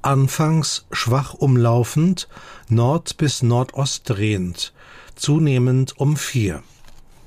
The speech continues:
Südwestliche Nordsee. Nordost bis Nord um drei. Fischer.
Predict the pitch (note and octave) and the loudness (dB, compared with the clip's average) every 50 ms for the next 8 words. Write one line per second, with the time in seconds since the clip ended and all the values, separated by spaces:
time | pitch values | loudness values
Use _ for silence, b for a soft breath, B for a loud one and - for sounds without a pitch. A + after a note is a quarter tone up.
0 | - B B B B B B B B B B B B B B B B B B B | -20 B B B B B B B B B B B B B B B B B B B
1 | B B B B B B - - - - - A2 G2+ A2+ C3+ C#3+ - D3 D#3+ E3 | B B B B B B -20 -20 -20 -12 -6 -4 -2 0 0 0 0 0 -2 -2
2 | C#3+ - - D#3+ A#2+ - B2+ A#2 A2 G#2 G2+ G2+ F#2+ - - - A2+ G2 E2 D2+ | -2 -2 -4 -2 -2 0 2 2 2 2 0 -2 -4 -4 -4 -2 -2 -2 -4 -6
3 | C#2+ - - - _ - - - - - A2+ A#2 A#2+ A#2+ C3+ C3 - - - D3+ | -12 -16 -20 -20 _ -20 -20 -10 -4 0 0 2 2 0 -2 -4 -6 -4 -4 -2
4 | D#3+ D3+ - - - - - B2 - - A#2 A2+ A2+ A2+ A#2+ B2+ B2+ - - C#3 | -2 -2 -6 -8 -8 -4 -4 -4 -2 0 0 2 2 2 2 0 -2 -2 -2 0
5 | C3 B2+ B2 A#2+ A#2 A2+ A#2 A#2 A2+ G2 E2 C#2+ - - - - - - - - | 2 2 2 2 2 2 2 2 2 0 -4 -8 -12 -18 -20 -20 -20 -20 -20 -20
6 | - - - - _ _ - - - - - - - B2 A2+ - - B2 B2+ D3+ | -20 -20 -20 -20 _ _ -20 -20 -20 -16 -8 -4 -2 0 0 0 0 0 0 0
7 | F3 E3+ | -2 -6